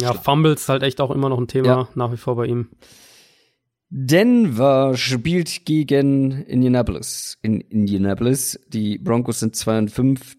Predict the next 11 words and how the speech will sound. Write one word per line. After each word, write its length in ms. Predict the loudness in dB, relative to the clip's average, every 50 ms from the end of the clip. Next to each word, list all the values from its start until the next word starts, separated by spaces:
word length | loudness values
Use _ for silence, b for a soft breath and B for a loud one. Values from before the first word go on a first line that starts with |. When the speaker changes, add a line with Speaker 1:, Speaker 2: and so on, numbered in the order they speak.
| -8
Speaker 2:
die 200 | -4 -2 -2 -2
Colts 400 | -4 -2 0 0 0 0 -2 -4
vier 200 | -6 -2 0 0
und 120 | 2 0 0
zwei 360 | -2 -2 0 2 2 2 2
und 500 | 2 0 2 2 2 0 -4 -10 -8 -6
die 140 | -6 -6 -4
Colts 320 | -2 0 0 0 0 0
sind 180 | -2 -2 -2 -2
gut 140 | -6 -12 -10
drauf. 520 | -10 -12 -12 -12 -18 -18 -20 -20 -20 -20